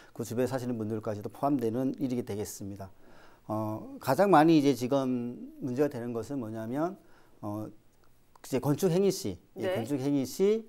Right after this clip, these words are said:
Speaker 1: 과연 내 건물을 지을 수 있느냐 하는
Speaker 2: 음.
Speaker 1: 문제는 당연히 지을 수 있습니다.
Speaker 2: 네.
Speaker 1: 대신에 지을 때, 어, 문화재 형상 변경이라든지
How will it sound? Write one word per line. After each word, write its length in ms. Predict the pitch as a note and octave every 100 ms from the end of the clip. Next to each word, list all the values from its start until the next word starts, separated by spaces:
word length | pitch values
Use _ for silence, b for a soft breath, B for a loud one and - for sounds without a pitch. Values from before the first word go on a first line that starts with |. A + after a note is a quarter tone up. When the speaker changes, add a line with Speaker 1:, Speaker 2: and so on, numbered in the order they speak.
| b b b b -
Speaker 1:
과연 300 | - C3 D3
내 120 | C#3
건물을 400 | D3 B2+ C3+ D#3
지을 140 | C#3
수 120 | A#2 D3
있느냐 480 | G#2+ B2+ C#3+ F2 -
하는 180 | - E3+
Speaker 2:
음. 40 |
Speaker 1:
문제는 260 | G#2+ A2 C#3
당연히 280 | A2 C3+
지을 200 | F3+ A#2
수 120 | G#2+ C#3
있습니다. 460 | - - G#2 - -
Speaker 2:
네. 120 | - E3+
Speaker 1:
대신에 400 | B2 D3 D#3+ D3+
지을 400 | - C3 B2+ -
때, 260 | F#3 G3+ G3 b b b b
어, 640 | A#2 A2+ G#2+ G#2+ - - D#3+ - _
문화재 300 | B2 B2+ C3+
형상 320 | C#3 F3 F3
변경이라든지 800 | C#3 B2 B2 A#2 G#2+ A2 A#2+ F3+